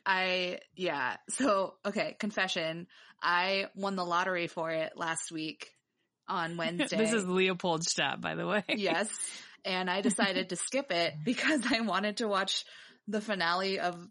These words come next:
Speaker 1: The Ultimatum Queer Edition instead. <laughs>
Speaker 2: Can you think of a more w-, specific way for a theater kid to celebrate Pride? <laughs> I'm skipping Leopoldstadt to watch The Ultimatum.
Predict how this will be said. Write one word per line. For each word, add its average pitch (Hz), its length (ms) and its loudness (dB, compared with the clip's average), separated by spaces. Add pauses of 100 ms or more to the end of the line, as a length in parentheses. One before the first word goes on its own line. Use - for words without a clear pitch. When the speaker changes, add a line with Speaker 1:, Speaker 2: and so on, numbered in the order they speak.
Speaker 1:
The 196 120 -4
Ultimatum 175 880 -2
Queer 185 300 0
Edition 190 420 0
instead. 220 560 0
<laughs> - 1200 -20
Speaker 2:
Can 220 200 2
you 233 360 4 (160)
think 240 180 2
of 233 100 0
a 226 100 4
more 185 640 2 (420)
w-, 190 180 -2 (720)
specific 180 720 0
way 165 280 4
for 175 160 0
a 160 100 0
theater 156 340 0
kid 151 200 -4
to 151 80 -4
celebrate 139 500 -2
Pride? - 540 0
<laughs> - 40 -14
I'm 180 160 2
skipping 214 440 2
Leopoldstadt 160 960 2 (240)
to 220 240 2
watch - 300 0
The 190 140 2
Ultimatum. 170 640 0